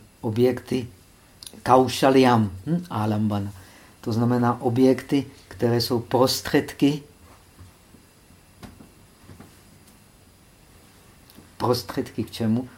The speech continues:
Prostředky k probuzení. Hm? První je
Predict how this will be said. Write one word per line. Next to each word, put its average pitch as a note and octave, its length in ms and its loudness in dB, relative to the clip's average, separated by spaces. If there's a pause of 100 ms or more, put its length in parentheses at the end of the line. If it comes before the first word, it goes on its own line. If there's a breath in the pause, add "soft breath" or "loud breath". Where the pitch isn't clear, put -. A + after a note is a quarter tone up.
Prostředky G#2 640 -6
k F#2+ 40 -14
probuzení. A2 680 -2 (240)
Hm? D#3 120 -8 (1500 loud breath)
První C3+ 540 0 (220)
je A2 180 0